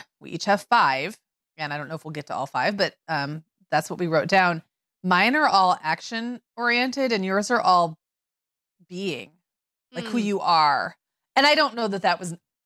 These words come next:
Speaker 1: I don't know that that means anything <laughs> besides that's just the tense or whatever that we chose to write these in, but I thought that was interesting, especially compared to what you said a few minutes ago, that, um, that for you, these are things you can't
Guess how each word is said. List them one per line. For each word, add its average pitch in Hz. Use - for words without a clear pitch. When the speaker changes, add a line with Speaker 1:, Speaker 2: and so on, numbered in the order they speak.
Speaker 1:
I 240
don't 220
know 185
that 180
that 156
means 185
anything 190
<laughs> -
besides 196
that's 185
just 185
the -
tense 175
or 165
whatever 160
that 151
we 165
chose 180
to -
write 175
these 247
in, 453
but 453
I 403
thought 392
that 403
was 330
interesting, 233
especially 277
compared 247
to 233
what 214
you 208
said 196
a 190
few 185
minutes 285
ago, 175
that, 165
um, 165
that 196
for 208
you, 214
these 214
are 196
things 185
you 190
can't 160